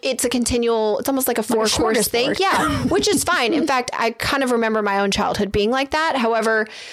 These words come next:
Speaker 1: having multiple children, being a single mom, it makes it easier when you're just like, "Nope, you're getting one meal."
Speaker 2: Oh, yeah, because else we'd be in the kitchen all
Speaker 1: Yeah,
Speaker 2: day.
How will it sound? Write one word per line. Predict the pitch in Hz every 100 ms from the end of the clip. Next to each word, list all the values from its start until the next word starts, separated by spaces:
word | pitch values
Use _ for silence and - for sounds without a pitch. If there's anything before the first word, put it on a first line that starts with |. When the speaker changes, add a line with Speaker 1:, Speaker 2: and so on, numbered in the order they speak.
| -
Speaker 1:
having | - 269 254
multiple | 240 233 220
children, | 208 233 214 202
being | 196
a | 196
single | 208 196
mom, | 196 240 220
it | 202
makes | 196 -
it | 214
easier | 220 202 196
when |
you're | 190
just | 190 185
like, | 180
"Nope, | 254 294 -
you're | 240
getting | 233 233 208
one | 196
meal." | 196 349
Speaker 2:
Oh, | 359
yeah, | 226 202 175 226
because | 240 339 320
else | 349 -
we'd | 339 302
be |
in | 302
the | 254
kitchen | 247 294 - 202 196 -
all | 233 233
Speaker 1:
Yeah, | 359
Speaker 2:
day. | 240